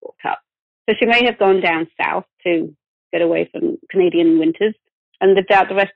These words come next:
of her days down there somewhere. Again, like, talking about her, her, her mental capacity, her handwriting and her, her letters were beautifully articulated. And she certainly wasn't a moron,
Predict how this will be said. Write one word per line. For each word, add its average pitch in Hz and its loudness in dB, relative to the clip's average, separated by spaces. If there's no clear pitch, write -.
of 208 -4
her 208 2
days 208 0
down 220 -4
there 240 -2
somewhere. - -8
Again, 277 -2
like, 247 -4
talking 294 -6
about 240 -4
her, 214 -2
her, 202 -6
her 190 -12
mental 196 -2
capacity, - -10
her 277 2
handwriting 190 -2
and 190 -6
her, 226 0
her 196 0
letters 170 -2
were 214 -2
beautifully 277 2
articulated. 170 -4
And 214 0
she 233 -6
certainly 277 0
wasn't 214 -2
a 180 2
moron, 165 0